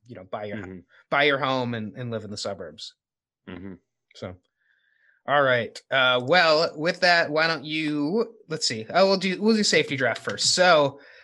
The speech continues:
Speaker 1: uh, all right. So I have two people that are, well, one person. So I have Rabbi Milligan on my safety draft. I guess, according to you, I can take him off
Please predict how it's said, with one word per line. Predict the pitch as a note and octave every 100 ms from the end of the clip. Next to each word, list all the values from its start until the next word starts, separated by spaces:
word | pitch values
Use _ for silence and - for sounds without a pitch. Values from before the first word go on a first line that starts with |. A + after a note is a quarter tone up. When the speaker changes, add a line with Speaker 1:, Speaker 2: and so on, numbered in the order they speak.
| -
Speaker 1:
uh, | C#3+ C3+ B2+ A#2+ - _ _ _ _ - -
all | F3
right. | G3+ D#3+ B2+
So | B2+
I | E3
have | D#3+ D#3+
two | G3+ F#3+
people | G#3 G#3 C#3+ C#3
that | C3+ - _ D3
are, | B2+ B2
well, | D3 C3+ B2+
one | C3+ C3+
person. | A2 G2+ G2 - - -
So | - D3
I | E3
have | D3+
Rabbi | E3 E3 D3+
Milligan | D3 D3+ D3 D3 D#3+
on | C3+ C3
my | B2 B2+
safety | - A#2+ A#2
draft. | A2 A#2 B2
I | A2+
guess, | B2 C3 C3+ - -
according | - E3 D3+
to | D3
you, | D#3 E3+
I | C#3
can | C3+
take | B2 C3 B2
him | A#2
off | A2+ A2+ -